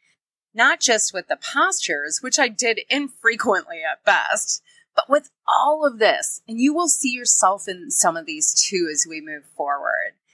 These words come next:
The fourth limb of yoga is pranayama, or the breath, the life force, mastering our breath that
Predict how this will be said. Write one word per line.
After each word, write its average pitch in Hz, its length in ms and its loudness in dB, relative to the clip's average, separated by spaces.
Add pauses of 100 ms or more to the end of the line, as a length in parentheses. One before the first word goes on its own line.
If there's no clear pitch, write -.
(380)
The 190 140 2
fourth 285 600 0
limb 170 720 2
of 170 140 -2
yoga 156 500 2
is - 140 2
pranayama, 214 800 0 (280)
or 175 380 -6
the 180 140 0 (120)
breath, 202 300 0 (100)
the 165 80 0
life 185 340 0
force, - 500 -2
mastering 233 520 0
our 170 240 0
breath 165 340 2
that 160 180 2